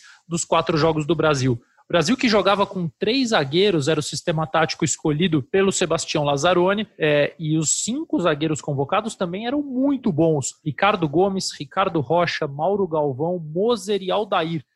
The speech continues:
Cinco jogadores da história do futebol brasileiro. E o meio-campo não era do mesmo nível, era o setor realmente mais frágil da seleção brasileira. E justamente o melhor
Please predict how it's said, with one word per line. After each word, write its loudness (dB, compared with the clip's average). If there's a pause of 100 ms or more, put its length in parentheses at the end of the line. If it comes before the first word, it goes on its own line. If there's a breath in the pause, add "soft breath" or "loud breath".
(140)
Cinco -8
jogadores -2
da -2
história -2 (280)
do -4
futebol -2
brasileiro. 0 (240)
E 0
o 0
meio-campo 0 (180)
não 0
era 4
do -4
mesmo -6
nível, -4 (220)
era -4
o -8
setor -4
realmente -6
mais -2
frágil 2 (300 soft breath)
da -2
seleção -4
brasileira. 0 (360)
E -2
justamente -2
o -4
melhor 2